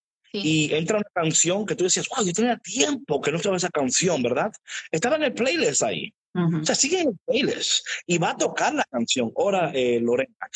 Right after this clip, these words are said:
Speaker 2: y va a tocar
Speaker 1: Hola,
Speaker 2: la canción.
Speaker 1: hola. Ujú. Sí, exacto.
Speaker 2: Va a tocarla. Va, o sea, de-,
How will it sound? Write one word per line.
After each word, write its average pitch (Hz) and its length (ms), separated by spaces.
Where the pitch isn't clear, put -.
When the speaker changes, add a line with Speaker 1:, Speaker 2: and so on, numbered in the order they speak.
Speaker 2:
y 156 120
va 202 80
a - 20
tocar 208 360
Speaker 1:
Hola, 208 80
Speaker 2:
la 277 100
canción. 196 340
Speaker 1:
hola. 196 140
Ujú. 185 320
Sí, 220 160
exacto. 196 340
Speaker 2:
Va 180 80
a - 40
tocarla. 226 640
Va, 214 140
o 165 60
sea, 151 180
de-, 139 340